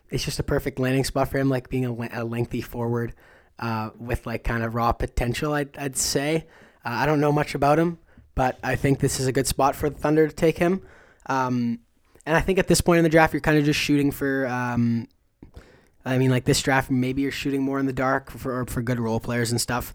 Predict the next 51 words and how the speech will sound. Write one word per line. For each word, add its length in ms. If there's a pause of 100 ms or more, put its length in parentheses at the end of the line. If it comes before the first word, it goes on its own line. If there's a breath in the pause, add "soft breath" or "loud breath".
(320 loud breath)
But 280
I'd 160
like 220
that 200
pick 180
for 340 (420 soft breath)
the 60
Thunder. 540 (260 loud breath)
But 180
for 160
thirteen 460
and 80
fourteen, 420
the 60
Hornets 340
and 220
the 100
Cavs, 420
I 60
do 220
have 180
an 80
ideal 380
pick 240
that 120
I'd 180
like 180
to 80
see 180
go 140
there. 280 (300 loud breath)
Uh, 400
Mark 260
Williams, 360
who 80
you 60
mentioned 340
for 80
the 80
Knicks, 280
I'd 140
really 180
like 180
to 60
see 160
in 80
Charlotte 460
'cause 160
I 80
feel 220
like 220